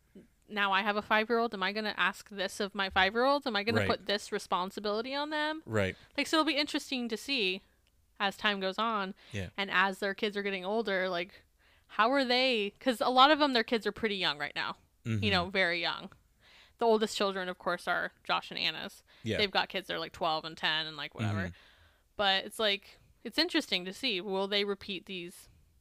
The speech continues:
Speaker 1: these same patterns when they're
Speaker 2: Right.
Speaker 1: of age, or, like, what are you having them do? And, like, I don't disagree that, like, you can hand a four-year-old a rag and be like, "Here, go do this," but that's more
Speaker 2: Mm-hmm.
Speaker 1: of just, like, to teach a kid of, like, "Here,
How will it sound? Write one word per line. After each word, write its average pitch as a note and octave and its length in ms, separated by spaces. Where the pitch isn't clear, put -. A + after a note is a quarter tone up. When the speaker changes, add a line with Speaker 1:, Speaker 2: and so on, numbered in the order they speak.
Speaker 1:
these G3+ 160
same F3+ 220
patterns G3 500
when F#3 140
they're F#3 160
Speaker 2:
Right. F3+ 100
Speaker 1:
of F#3+ 220
age, F3 420
or, F3 140
like, F#3+ 180
what A3 100
are A3 40
you A#3 120
having F#3+ 280
them F#3+ 200
do? F3 280
And, F4 120
like, E4+ 200
I E4+ 120
don't G4 200
disagree A#3+ 420
that, A3+ 140
like, G#3+ 180
you G#3+ 80
can A3+ 120
hand G#3+ 200
a G3 40
four-year-old F#3+ 480
a F#3 60
rag F3+ 380
and G3 100
be F#3+ 80
like, A3+ 140
"Here, A#4+ 180
go E4 120
do D4 140
this," D4+ 200
but C4+ 140
that's C#4+ 200
more D4+ 200
Speaker 2:
Mm-hmm. C4+ 80
Speaker 1:
of - 60
just, A#3+ 220
like, A3+ 140
to A3+ 80
teach - 300
a G#3+ 40
kid G#3 200
of, G3 120
like, G#3 200
"Here, D5+ 120